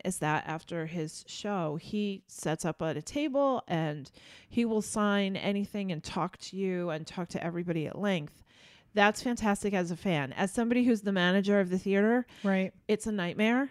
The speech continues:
Speaker 1: because the show will end at ten o'clock.
Speaker 2: But it's really not done till four in the
Speaker 1: Well,
Speaker 2: morning.
Speaker 1: yeah,
Speaker 2: <laughs>
Speaker 1: it was, we were actually done early, which was close to midnight.
Speaker 2: Yeah.
Speaker 1: In the past, it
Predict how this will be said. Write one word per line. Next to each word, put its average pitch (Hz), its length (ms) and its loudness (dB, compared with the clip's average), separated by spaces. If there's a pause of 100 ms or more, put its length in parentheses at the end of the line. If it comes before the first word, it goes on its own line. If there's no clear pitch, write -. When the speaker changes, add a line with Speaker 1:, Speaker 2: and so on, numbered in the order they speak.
(100)
Speaker 1:
because 208 760 8 (340)
the 220 120 2
show 226 200 2
will 220 160 8
end 196 220 4
at 202 140 0
ten 202 200 0
o'clock. 190 560 0 (220)
Speaker 2:
But 220 120 8
it's - 140 2
really 294 160 8
not 254 200 6
done 226 160 6
till 214 160 4
four - 580 0
in 220 60 4
the - 80 12
Speaker 1:
Well, 226 80 12
Speaker 2:
morning. 220 180 12
Speaker 1:
yeah, 214 320 12
Speaker 2:
<laughs> 240 80 12
Speaker 1:
it 220 80 8
was, 240 240 2
we 277 140 0
were 302 80 6
actually 254 340 4
done 190 240 -2 (140)
early, 202 560 2
which 180 200 -6
was 175 120 -6
close 175 220 -6
to 165 100 -8
midnight. 147 440 -8 (160)
Speaker 2:
Yeah. 180 320 4 (300)
Speaker 1:
In 190 100 0
the 180 120 0
past, 170 420 -2
it - 100 -8